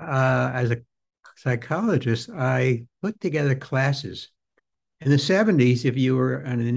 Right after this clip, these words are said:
inpatient setting, you were there often for th-, two to three months,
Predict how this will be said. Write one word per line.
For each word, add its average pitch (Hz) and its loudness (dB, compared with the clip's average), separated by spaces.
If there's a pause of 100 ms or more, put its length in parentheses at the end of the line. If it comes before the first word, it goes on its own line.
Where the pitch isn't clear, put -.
(120)
inpatient 131 -4
setting, 123 -4
you 107 -4
were 107 -4
there 113 0 (100)
often 143 -2
for 117 -8
th-, - -16
two 143 0
to 120 0
three 120 0
months, 113 -2